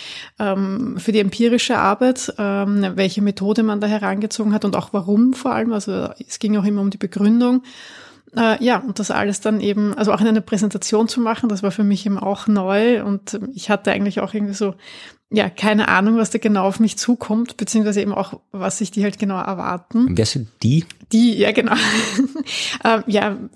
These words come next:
Speaker 1: ich würde es jetzt mal eine Art Jury nennen. Also das ist eben einerseits war meine Betreuerin dabei, dann natürlich die, ähm, ja, die Lehrgangsleiterin und also es waren drei Personen, drei Damen waren da anwesend, die ich an und für sich ja eh auch schon aus dem Studium kannte.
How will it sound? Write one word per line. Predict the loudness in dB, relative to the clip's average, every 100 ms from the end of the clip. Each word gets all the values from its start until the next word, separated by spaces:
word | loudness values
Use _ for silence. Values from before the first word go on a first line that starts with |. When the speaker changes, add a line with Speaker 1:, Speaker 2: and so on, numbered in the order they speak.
| _ _
Speaker 1:
ich | -14 -8
würde | -6
es |
jetzt | -4
mal | -2
eine | 0 -2 -4
Art | -6 -6
Jury | -4 -2 0 2
nennen. | 2 2 2 2 2
Also | 0 -4
das | -2 -2
ist | 2
eben | 2 0
einerseits | 0 0 -2 -2
war | -2
meine | 0 0
Betreuerin | -2 -4 -2 2 2
dabei, | 2 2 2 0 -4 -18 -18 -4
dann | 2
natürlich | 2 2 0 0
die, | -2 0 2 2
ähm, | 0 -2 -2 -2
ja, | -2
die | -2
Lehrgangsleiterin | 0 0 0 0 2 2 2 2 4 4
und | 2 0 0 -2 -2
also | -2
es | 0
waren | 0
drei | 0 -2
Personen, | -2 -6 -6 -8
drei | -6 -6
Damen | -4 -2 -2
waren | -4 -4
da | -6 -6 _
anwesend, | -4 0 0 0 0
die |
ich | -2
an | -2
und | -2
für | -2
sich | -4 -6 -8 -2
ja | 0
eh | 2 4
auch | 2
schon | 2 0
aus | 0
dem | -2
Studium | 2 4 4 2
kannte. | 2 0 2 0